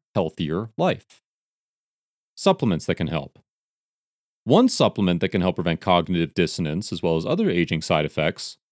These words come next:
is spermidine. This is because spermidine helps induce something called autophagy.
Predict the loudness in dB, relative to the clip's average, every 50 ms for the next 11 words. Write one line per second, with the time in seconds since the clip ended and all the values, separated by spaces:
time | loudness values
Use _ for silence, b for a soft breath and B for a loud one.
0 | _ -2 -2 0 2 2 2 2 0 0 -4 -10 -12 -16 _ _ _ _ _ _
1 | _ _ _ _ _ _ _ 2 2 4 4 4 2 4 4 4 4 4 2 0
2 | 2 2 2 4 2 2 2 2 2 2 4 2 2 2 2 0 0 0 0 0
3 | 0 -2 -2 -2 -2 -2 -2 -2 -2 -2 -2 -4 -8 -6 -2 0 0 0 0 -2
4 | -4 -6 -8 -12 -16 -18